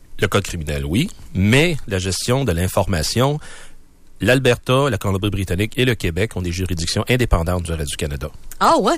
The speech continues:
Speaker 1: Le commissaire à la vie privée, genre juridiction, a même mis sur le reste du Canada, mais quand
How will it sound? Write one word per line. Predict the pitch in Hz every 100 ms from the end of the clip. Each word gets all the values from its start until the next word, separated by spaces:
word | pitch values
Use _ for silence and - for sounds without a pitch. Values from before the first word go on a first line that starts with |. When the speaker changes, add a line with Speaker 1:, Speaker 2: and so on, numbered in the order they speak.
| -
Speaker 1:
Le | 92
commissaire | 101 101 139
à | 110
la |
vie | 95
privée, | 90 107 87 107 131 131 - -
genre | - 95 98 95
juridiction, | 101 113 113 95 90 - 139
a | 117
même | 95 92
mis | -
sur | 90
le | 85
reste | 117 107
du |
Canada, | - 85 80 147 - - -
mais | 87
quand | 104